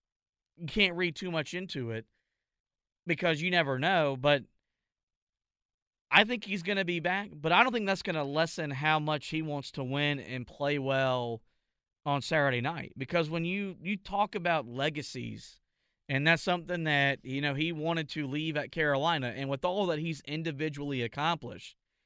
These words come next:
he, he, he has left a legacy that will never be forgotten in Chapel Hill, around the program, and in the hearts and minds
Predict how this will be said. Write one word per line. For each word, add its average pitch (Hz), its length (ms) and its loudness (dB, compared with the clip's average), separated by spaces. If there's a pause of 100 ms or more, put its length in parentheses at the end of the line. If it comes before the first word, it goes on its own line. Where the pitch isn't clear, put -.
(400)
he, 175 160 6
he, 160 280 0
he 196 180 6
has 170 200 4
left 170 240 0
a 151 40 -2
legacy 147 500 2
that 135 260 -2
will 135 240 2
never 143 300 0
be 131 140 -2
forgotten 120 680 -2 (540)
in 165 180 4
Chapel 151 400 2
Hill, 143 420 2
around 143 380 2
the 147 100 -2
program, 139 720 -2
and 135 160 -2
in 135 60 -2
the 131 120 -2
hearts 147 360 -4
and 131 100 -4
minds 139 640 -2